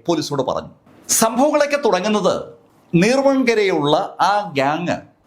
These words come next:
അവരുടെ ഒരു അംഗത്തിന്റെ ബർത്ത്ഡേ ആഘോഷിക്കുന്ന ചടങ്ങ് മുതലാണ്. മാർച്ച് പന്ത്രണ്ടിന് രാവിലെ ഏകദേശം ഒരു പതിനൊന്ന് മണിയോടുകൂടി ആ സംഘം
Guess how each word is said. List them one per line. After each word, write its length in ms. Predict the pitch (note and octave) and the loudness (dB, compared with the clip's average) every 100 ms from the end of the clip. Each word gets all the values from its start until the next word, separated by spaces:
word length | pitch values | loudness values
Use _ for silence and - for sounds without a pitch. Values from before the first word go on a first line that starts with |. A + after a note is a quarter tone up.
| _ F3 | _ -2
അവരുടെ 580 | A3+ C4 G#3+ D#3+ D3 - | 0 2 2 0 -2 0
ഒരു 520 | F#3+ F#3+ E3+ D3+ - _ - | 2 4 4 0 -6 _ -4
അംഗത്തിന്റെ 720 | E3 G3+ A#3 G#3 D#3 G#2+ - _ C#3 | -2 -2 -2 -2 -2 -4 -6 _ -4
ബർത്ത്ഡേ 640 | D3 G#3 B3 F#3+ D3+ - | -2 -2 -2 -2 -2 -4
ആഘോഷിക്കുന്ന 840 | B2 D#3 - F#3 F#3 F3 D#3 D#3 - | -4 -2 -2 -4 -2 -4 -4 -4 -4
ചടങ്ങ് 340 | C#3+ C3 D3+ | -4 -2 -4
മുതലാണ്. 340 | C3+ B2 F2+ - _ _ _ _ | -6 -4 -6 -8 _ _ _ _
മാർച്ച് 360 | E3 A#3 D4+ D#4 | 0 0 -2 -2
പന്ത്രണ്ടിന് 600 | C4 G#3 G#3+ G#3+ G#3 D#3 | 0 0 -2 -2 -2 0
രാവിലെ 260 | F3 B3 | 0 0
ഏകദേശം 320 | A3 G#3 - G3+ | -2 -2 -4 -2
ഒരു 260 | G3+ - - | -4 -2 -2
പതിനൊന്ന് 380 | F3 A3+ C4+ B3 | -2 -2 -4 -4
മണിയോടുകൂടി 580 | D3+ D#3+ D3+ C#3+ F#2 - _ _ _ | -2 -2 -2 -4 -6 -14 _ _ _
ആ 80 | F#3 | -4
സംഘം 580 | G3 F3+ F3+ E3+ - | -2 -4 -4 -6 -8